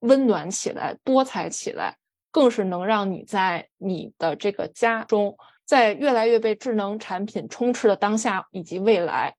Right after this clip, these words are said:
能保持住对家的这样一种，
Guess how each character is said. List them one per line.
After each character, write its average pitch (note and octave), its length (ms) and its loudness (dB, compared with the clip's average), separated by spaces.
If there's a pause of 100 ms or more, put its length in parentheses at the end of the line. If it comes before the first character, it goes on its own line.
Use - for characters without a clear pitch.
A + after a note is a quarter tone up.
(220)
能 G#3 220 2
保 - 280 2
持 G3 240 -2
住 A3 280 0
对 F#3 380 -2
家 G#3 340 0
的 F#3+ 120 -4
这 F#3 160 -4
样 F3 180 -2
一 F3 120 -4
种， C#3+ 340 -4